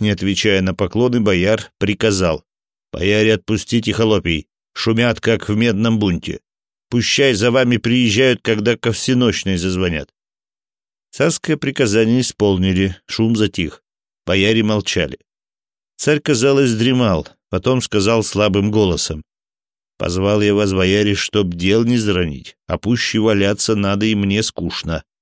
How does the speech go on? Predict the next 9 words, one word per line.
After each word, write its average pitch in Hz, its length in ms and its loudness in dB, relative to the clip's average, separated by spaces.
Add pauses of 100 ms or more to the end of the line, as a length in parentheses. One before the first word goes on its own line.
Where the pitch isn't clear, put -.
(720)
Садитесь 90 520 -2
все. - 360 -8 (420)
Укажите, 123 520 0
кому 113 260 0
лавки 123 400 0
не 110 180 2
хватит, 110 560 -2 (140)
скамьи 90 500 -2
принести». 131 640 -4